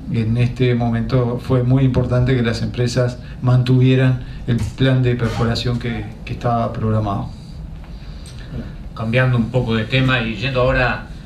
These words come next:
Speaker 2: a las oficinas que se están armando para, desde la O P P, para pensar en el futuro y todo, sobre todo en el sistema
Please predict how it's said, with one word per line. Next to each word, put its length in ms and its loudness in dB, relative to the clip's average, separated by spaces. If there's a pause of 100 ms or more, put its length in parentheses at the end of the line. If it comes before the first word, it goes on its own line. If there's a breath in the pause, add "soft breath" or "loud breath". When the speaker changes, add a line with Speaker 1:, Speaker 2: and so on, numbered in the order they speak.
Speaker 2:
a 60 -10
las 160 -8
oficinas 540 -2
que 100 -4
se 120 -10
están 200 -4
armando 480 0
para, 400 -4
desde 200 -8
la 80 -4
O 60 -4
P 120 -6
P, 200 0
para 240 -6
pensar 320 -6
en 80 -2
el 120 -6
futuro 480 -2
y 60 -4
todo, 340 -10 (340 loud breath)
sobre 220 -2
todo 180 -2
en 80 2
el 140 0
sistema 680 -4